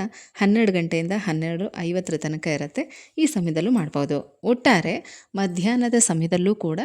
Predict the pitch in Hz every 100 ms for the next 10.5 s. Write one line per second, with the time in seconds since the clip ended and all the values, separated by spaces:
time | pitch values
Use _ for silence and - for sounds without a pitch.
0 | 359 - - - 220 220 220 170 165 165
1 | 226 294 208 175 165 165 156 151 156 160
2 | 240 254 156 156 147 147 131 180 - 208
3 | 190 208 254 254 233 220 180 180 180 185
4 | 226 185 156 170 170 - 160 151 151 151
5 | 180 330 254 180 175 180 175 170 175 247
6 | 175 147 156 156 214 - _ _ 196 233
7 | 254 196 170 180 - 175 180 190 175 160
8 | - - 190 208 202 - 180 170 165 214
9 | - 180 165 160 170 165 160 151 - 233
10 | - 160 156 147 -